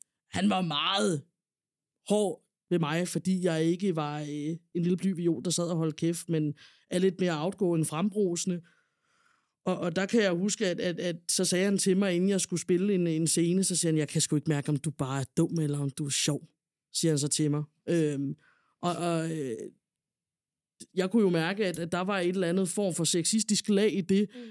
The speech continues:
at det var fordi, jeg var en kvinde, han simpelthen ikke kunne håndtere det. At, at man kunne ikke sætte mig i bås med en traditionel kvinde,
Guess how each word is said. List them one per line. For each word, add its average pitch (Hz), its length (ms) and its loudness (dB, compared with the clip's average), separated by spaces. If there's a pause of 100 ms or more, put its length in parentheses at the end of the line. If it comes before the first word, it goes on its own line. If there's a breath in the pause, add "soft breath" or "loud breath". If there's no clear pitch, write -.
at 185 160 0
det 196 80 4
var 180 60 4
fordi, 202 240 4
jeg 233 100 4
var 185 80 2
en 165 120 0
kvinde, 233 460 4
han 180 180 4
simpelthen 240 280 4
ikke 202 100 0
kunne 233 140 4
håndtere 185 500 2
det. 208 160 0 (320 loud breath)
At, 202 180 2
at 190 160 0
man 190 140 4
kunne 214 160 4
ikke 220 120 2
sætte 202 260 2
mig 185 300 0
i 208 60 2
bås 208 540 2
med 190 220 2
en 175 240 0
traditionel 180 540 2
kvinde, 202 320 2